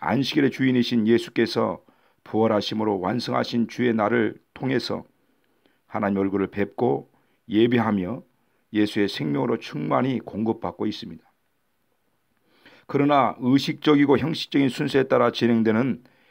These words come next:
예배 자리에 앉아있는 것만으로는 참 생명을 공급받을 수 없습니다.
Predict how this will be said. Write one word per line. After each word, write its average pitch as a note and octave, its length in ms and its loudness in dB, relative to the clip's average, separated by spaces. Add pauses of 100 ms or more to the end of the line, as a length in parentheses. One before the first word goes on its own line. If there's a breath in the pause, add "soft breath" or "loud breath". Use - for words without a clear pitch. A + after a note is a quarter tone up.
(300 soft breath)
예배 A#2+ 300 4
자리에 B2 280 2
앉아있는 A2+ 640 2
것만으로는 G#2 760 -4 (640)
참 D3+ 300 -8
생명을 C#3+ 420 -2
공급받을 A#2 580 -2
수 B2+ 160 -6
없습니다. - 400 -8